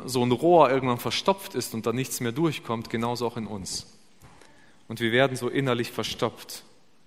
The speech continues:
Das Ding ist, Gott hat uns dafür nicht kreiert. Gott hat uns eigentlich für etwas anderes kreiert. Er hat nicht uns dafür kreiert, dass wir Dopamin-Junkies werden. Dass wir ständig auf der Suche sind nach diesem Glücksgefühl.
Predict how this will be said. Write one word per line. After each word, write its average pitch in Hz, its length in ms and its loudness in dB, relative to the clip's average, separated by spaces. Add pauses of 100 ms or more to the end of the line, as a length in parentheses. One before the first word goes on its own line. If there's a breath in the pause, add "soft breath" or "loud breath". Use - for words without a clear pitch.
(540 loud breath)
Das - 180 -2
Ding 180 200 6
ist, 151 240 4 (1300 loud breath)
Gott 160 220 4
hat 165 160 -4
uns 139 140 -4
dafür 139 280 0
nicht 143 220 -4
kreiert. 139 500 -2 (1800 loud breath)
Gott 147 220 -4
hat 170 100 0
uns 160 220 -6
eigentlich 143 320 -2
für - 160 -4
etwas - 280 -6
anderes 123 380 -4
kreiert. 113 480 -4
Er 120 80 0
hat 135 140 -6
nicht 180 200 -4
uns 143 160 -4
dafür 123 240 -6
kreiert, 147 480 -2
dass 123 180 -6
wir 131 60 -2
Dopamin-Junkies 123 920 -4
werden. 85 320 -12 (1500 loud breath)
Dass - 140 -4
wir 120 60 2
ständig 165 440 0
auf 123 120 -2
der 120 140 0
Suche 151 300 0
sind 123 200 -4
nach 120 140 -6
diesem 117 260 -4
Glücksgefühl. 98 760 -6